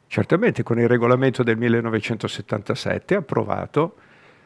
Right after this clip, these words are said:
che però è rimasto lettera morta per vent'anni. Dopodiché è stato fatto un nuovo regolamento nel millenovecentonovantasette, che è rimasto lettera morta anche lui per diciannove anni questa volta,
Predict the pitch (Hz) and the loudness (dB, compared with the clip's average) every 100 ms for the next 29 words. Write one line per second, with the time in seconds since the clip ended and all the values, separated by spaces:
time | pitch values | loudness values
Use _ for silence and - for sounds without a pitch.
0 | _ _ _ _ - 214 - 143 - 131 | _ _ _ _ -4 0 0 0 0 0
1 | 127 117 - 117 120 - 110 107 113 104 | 0 -2 -2 -2 -2 -2 -2 0 -2 -4
2 | - 127 131 107 113 113 110 104 101 110 | 0 0 0 0 0 -2 -4 -8 -6 -12
3 | - _ _ _ _ _ - 156 143 156 | -12 _ _ _ _ _ -6 -4 -2 -2
4 | 147 - - 117 117 - - 120 - 117 | 2 0 2 0 0 -2 2 2 2 -2
5 | 120 123 135 120 107 101 104 104 107 98 | -2 -2 0 2 2 2 0 -2 -2 -4
6 | 98 143 180 _ _ - - - - - | -2 -2 -2 _ _ -20 -20 -20 -20 -8
7 | 123 120 127 123 117 107 107 120 117 117 | -4 -2 4 4 4 2 2 2 2 -2
8 | - 127 120 117 120 113 107 101 - 101 | -4 -4 2 6 6 6 4 0 0 -4
9 | - 120 139 - _ _ _ _ _ - | 0 2 2 -2 _ _ _ _ _ -4
10 | - 233 - 113 147 151 104 - 107 - | 2 2 0 -2 -2 -4 -6 -2 -2 -2
11 | - 135 - 143 139 104 - 127 - 127 | 4 4 6 2 2 0 2 0 2 -2
12 | - 110 117 127 107 110 117 123 - 123 | 0 0 2 2 2 2 0 0 2 4
13 | 120 117 110 107 101 107 - 104 - 104 | 6 8 8 8 6 2 2 2 4 4
14 | 98 95 - 104 | 2 0 -2 -4